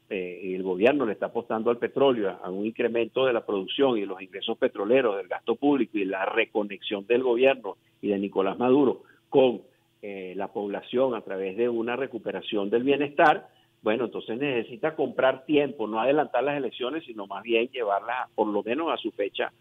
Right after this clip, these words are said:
original, eh, o tradicional de diciembre del dos mil veinticuatro. Entonces, este, eh, ahí puede, María Corina puede escoger a cualquiera y decirle, "Bueno, yo endoso a fulano,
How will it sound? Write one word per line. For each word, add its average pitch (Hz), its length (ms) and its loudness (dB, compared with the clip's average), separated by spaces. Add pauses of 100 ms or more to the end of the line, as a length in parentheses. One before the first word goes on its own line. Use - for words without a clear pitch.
(200)
original, 95 640 2 (380)
eh, 92 200 2
o 90 120 0
tradicional 92 640 2
de 113 80 6
diciembre 107 680 0 (260)
del 101 140 2
dos 90 120 -2
mil 90 180 0
veinticuatro. 107 640 2 (300)
Entonces, 107 680 2
este, 110 960 2
eh, 98 100 -4
ahí 107 180 0
puede, 131 320 2 (240)
María 104 300 -2
Corina 110 320 -4
puede 143 200 2
escoger 131 220 0
a 160 60 2
cualquiera 117 440 2 (360)
y 107 80 -6
decirle, 127 320 -2
"Bueno, 139 180 2
yo 110 140 -2
endoso 127 300 -2
a 135 40 -8
fulano, 117 440 0